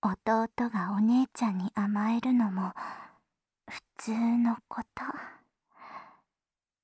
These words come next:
だから、安心してお姉ちゃんに任せ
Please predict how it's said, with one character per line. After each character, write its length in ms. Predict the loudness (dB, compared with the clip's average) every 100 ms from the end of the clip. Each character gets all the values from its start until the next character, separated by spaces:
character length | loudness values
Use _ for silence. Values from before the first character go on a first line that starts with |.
| _ _ _ _ _ _
だ 120 | -2 -2
か 220 | -4 -6
ら、 380 | -4 -6 -8 _ _ -20 -18 -16 -18 _ _ _ _ _ _ _ _
安 280 | 2 4 4
心 360 | 2 4 6 4
し 140 | 0
て 140 | 0
お 100 | 4
姉 240 | 6 6 4
ち 140 | 2
ゃ 80 | 0
ん 80 | 0
に 100 | -2
任 440 | -4 -4 -4 -6
せ 100 | -8